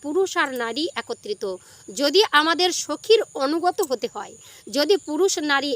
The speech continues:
একত্রিত হয়ে সখীভাবে যদি আসক্ত হতে পারি, যারা ব্রজবাসী, যারা গোপী হয়ে গেছে, ছেলেরা যারা গোপিনী হয়ে গেছে, দেখবেন কোনো কোনো সুন্দর সাধকেরা ওই দাড়ি মোছ কেটে দিয়েছে,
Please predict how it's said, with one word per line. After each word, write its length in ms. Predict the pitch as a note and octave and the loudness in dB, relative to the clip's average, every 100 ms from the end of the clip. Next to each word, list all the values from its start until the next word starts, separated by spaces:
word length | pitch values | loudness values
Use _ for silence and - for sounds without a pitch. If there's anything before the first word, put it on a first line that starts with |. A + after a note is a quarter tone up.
| - | -4
একত্রিত 480 | C4 F#4+ - F#4+ F#4+ | -6 -6 -4 -2 -2
হয়ে 380 | D4+ C#4+ A#3 | 0 0 0
সখীভাবে 800 | - - D#4+ G#4+ D4 - A#3 F4 | -2 -10 -2 -2 -2 -6 -4 -4
যদি 180 | E4 D#4+ | -4 -2
আসক্ত 420 | D4 - B3+ - | -4 -6 -14 -6
হতে 200 | B3+ A#3 | -6 -6
পারি, 300 | A#3+ G#3 G3+ - - - | -8 -8 -10 -12 -20 -4
যারা 240 | B3 C4+ B3+ | 2 4 4
ব্রজবাসী, 840 | B3 C4 C#4 G4 F#4+ - A#3 F3+ - - - | 4 0 0 2 2 2 -2 -6 -12 -20 -2
যারা 240 | B3+ C4 | 2 2
গোপী 400 | G#3+ A3+ C#4+ G4 F#4+ | 0 -4 2 4 6
হয়ে 180 | F4+ | 4
গেছে, 180 | D4 C#4+ | 2 -2
ছেলেরা 540 | - D4 D4+ G4 G#4+ G4+ | -4 0 2 6 8 8
যারা 220 | F#4 F4+ | 4 2
গোপিনী 480 | B3+ C#4+ F4+ G#4+ F#4 | -2 -2 2 4 4
হয়ে 220 | D4 B3+ | 0 -2
গেছে, 360 | A#3 - F#3 E3+ - - A3 | -2 -6 -10 -10 -18 -10 -2
দেখবেন 480 | C4+ B3+ E4 D4 A3+ - - | 0 4 4 4 0 -14 -6
কোনো 200 | C4 D#4 | 0 0
কোনো 340 | E4+ D#4+ D4+ A#3 - | 2 2 2 0 -4
সুন্দর 360 | - C#4+ D#4 D#4 | -4 -2 0 0
সাধকেরা 600 | - B3 D4 D4 B3 G3 - - | -2 -4 -2 -2 -2 -4 -12 -4
ওই 100 | A#3 | -2
দাড়ি 280 | G#3+ A3 C4+ | 0 -2 -2
মোছ 220 | C#4+ C#4 | -2 -6
কেটে 280 | - A#3 C4 | -4 -2 -2
দিয়েছে, 360 | C4+ C4+ - | -2 -2 -2